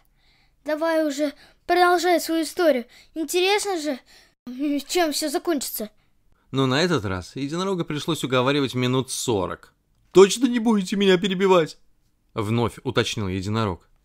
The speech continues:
Speaker 1: «Точно, точно, не будем!» — хором ответили звери.
Speaker 2: «Ладно, так и быть. Слушайте». И Единорог в очередной раз начал свою историю. «Значит, был день, и в тот самый день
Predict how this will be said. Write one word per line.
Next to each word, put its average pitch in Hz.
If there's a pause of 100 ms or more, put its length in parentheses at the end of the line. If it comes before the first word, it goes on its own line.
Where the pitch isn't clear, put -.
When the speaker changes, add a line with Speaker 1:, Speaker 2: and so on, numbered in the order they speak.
(100)
Speaker 1:
«Точно, 392
точно, 415
не 285
будем!» — 392 (220)
хором 294
ответили 269
звери. 254 (220)
Speaker 2:
«Ладно, 151 (360)
так 143
и 156
быть. 147 (380)
Слушайте». 143 (200)
И 143
Единорог 113
в -
очередной 131
раз 170
начал 156
свою 123
историю. 87 (500)
«Значит, 175
был 196
день, 151 (440)
и 156
в -
тот 175
самый 175
день 214